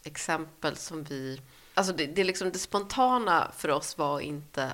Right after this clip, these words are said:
att välja en text som vi tycker är farlig, utan det var att välja en text om farlig litteratur som exempel. Och det tyder ju på någon slags, eh, jag ska inte säga beröringsskräck, men just att man vill,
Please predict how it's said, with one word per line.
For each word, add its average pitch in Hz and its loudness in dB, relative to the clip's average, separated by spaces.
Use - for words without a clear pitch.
att - -8
välja 147 -4
en 139 -6
text - -10
som 139 -8
vi 139 -8
tycker - -8
är 139 -2
farlig, 175 -2
utan 135 -4
det 160 -4
var 143 0
att 147 -6
välja 147 -6
en 127 -10
text - -12
om 147 -4
farlig 143 -4
litteratur - -4
som 160 0
exempel. 175 -2
Och 165 0
det 190 -2
tyder 208 -2
ju 165 2
på 180 -8
någon 190 -2
slags, - -6
eh, - -4
jag - 2
ska 277 4
inte 277 0
säga 240 2
beröringsskräck, 240 4
men 196 0
just 202 0
att 190 -2
man 190 2
vill, 185 -2